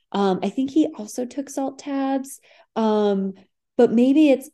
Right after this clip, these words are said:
taking hyperhydration, which has seventeen hundred milligrams versus two scratch packets, which I think combined have six hundred milligrams. It's a big difference. Um,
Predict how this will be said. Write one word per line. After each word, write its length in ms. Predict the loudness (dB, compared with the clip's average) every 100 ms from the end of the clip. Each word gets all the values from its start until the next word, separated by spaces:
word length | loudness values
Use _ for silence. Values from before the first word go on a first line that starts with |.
| _
taking 440 | -6 -4 -2 -4 -4
hyperhydration, 920 | -6 -4 -4 -4 -6 -4 -6 -6 -8
which 160 | -8 -10
has 200 | -14 -14
seventeen 600 | -12 -4 -2 -2 -4 -4
hundred 300 | -2 -2 -2
milligrams 500 | -2 -4 -4 -6 -6
versus 500 | -8 -4 -4 -4 -8 _ _ _
two 180 | 0 0
scratch 380 | 2 0 0 -4
packets, 420 | -8 -6 -8 -8
which 160 | -8
I 60 | -8
think 240 | -6 -6
combined 480 | -6 -8 -4 -2 -2
have 160 | -4 -10
six 320 | -4 -4 -4
hundred 340 | -12 -10 -12
milligrams. 580 | -10 -10 -8 -10 -12 -16
It's 100 | _
a 40 | -8
big 200 | -6 -4
difference. 580 | -8 -6 -12 -14 -20 -20 _ _ _ -6
Um, 360 | 0 0 0